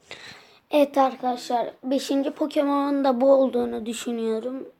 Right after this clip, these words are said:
Yani beşinci nereden çıktı ya? Birinci, e, Pokemon bana bayağı güçlü göründü. Ben ikinci sezona kadar izlemiştim. İkinci sezon kırk dördüncü bölüm mü?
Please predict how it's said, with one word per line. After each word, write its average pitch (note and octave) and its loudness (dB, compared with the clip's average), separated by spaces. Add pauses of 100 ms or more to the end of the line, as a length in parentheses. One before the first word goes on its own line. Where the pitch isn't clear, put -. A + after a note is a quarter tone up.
Yani B3 0
beşinci A#3+ -2
nereden A#3 -8
çıktı - -16
ya? A3+ -6
Birinci, A#3 -4 (840)
e, A3+ 0
Pokemon C4+ 2
bana C4 -2
bayağı B3+ -2
güçlü A#3+ -10
göründü. A3 -4
Ben B3 -6
ikinci B3 -12
sezona A#3 -10
kadar A#3 -12
izlemiştim. A3+ -10 (640)
İkinci B3 0
sezon C4 0
kırk - -18 (160)
dördüncü A#3+ -8
bölüm B3+ -2
mü? A3+ -10